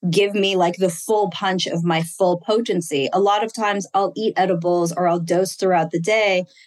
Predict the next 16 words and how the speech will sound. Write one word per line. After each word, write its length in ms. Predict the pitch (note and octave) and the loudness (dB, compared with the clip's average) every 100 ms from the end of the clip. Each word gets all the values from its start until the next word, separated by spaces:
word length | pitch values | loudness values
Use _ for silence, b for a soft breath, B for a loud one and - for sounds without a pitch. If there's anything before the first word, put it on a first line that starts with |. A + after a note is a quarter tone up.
| B | B
and 100 | G3 | -2
it 120 | D#3+ | 0
gives 240 | G#3 G3+ G3+ | 0 -2 -2
me 160 | G3 | 0
a 80 | F#3 | 2
nice 360 | F3 E3 E3 E3 | 2 2 0 -4
base 480 | E3 F3 F#3 D4 - | -2 2 2 2 -2
high 420 | - D#3+ C#3+ D3+ | -2 0 0 0
with 220 | E3 E3 | -2 -2
my 140 | E3+ - | 0 0
edible. 640 | D#3 E3+ F#3+ A3 B3+ C#4+ B B B | 0 0 0 0 2 0 B B B
And 160 | F#3+ F#3+ | -2 0
then 100 | F#3 | 0
I 100 | F#3 | 0
can 200 | G3 G3 | -2 -4
smoke 720 | - - G#3+ G#3 F#3+ E3+ E3+ | -4 -4 0 2 4 2 -2